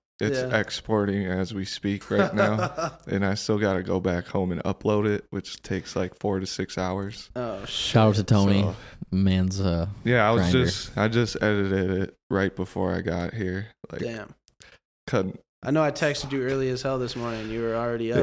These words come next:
Speaker 2: so I
Speaker 1: Yeah.
Speaker 2: was like,
Speaker 1: I was
Speaker 2: I
Speaker 1: up at,
Speaker 2: bet.
Speaker 1: like,
Speaker 3: I
Speaker 1: five.
Speaker 3: surprisingly was up pretty early too, and I, I didn't go to bed till, like, four or five A M.
Speaker 2: Yeah.
Speaker 3: Um, I, uh, last night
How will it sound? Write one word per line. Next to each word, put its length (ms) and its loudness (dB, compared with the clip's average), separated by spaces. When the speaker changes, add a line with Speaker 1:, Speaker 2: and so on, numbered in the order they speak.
Speaker 2:
so 60 2
I 40 0
Speaker 1:
Yeah. 60 0
Speaker 2:
was 140 0
like, 200 -6
Speaker 1:
I 140 6
was 120 4
Speaker 2:
I 60 8
Speaker 1:
up 80 4
at, 60 4
Speaker 2:
bet. 100 4
Speaker 1:
like, 160 2
Speaker 3:
I 40 -2
Speaker 1:
five. 160 6
Speaker 3:
surprisingly 500 6
was 160 6
up 100 4
pretty 200 4
early 180 6
too, 160 2
and 100 6
I, 120 4
I 40 2
didn't 280 0
go 100 4
to 60 2
bed 180 0
till, 160 -4
like, 100 -4
four 240 -4
or 60 -2
five 260 -2
A 40 -2
M. 380 -2
Speaker 2:
Yeah. 360 -10
Speaker 3:
Um, 680 2
I, 420 4
uh, 220 2
last 400 2
night 500 2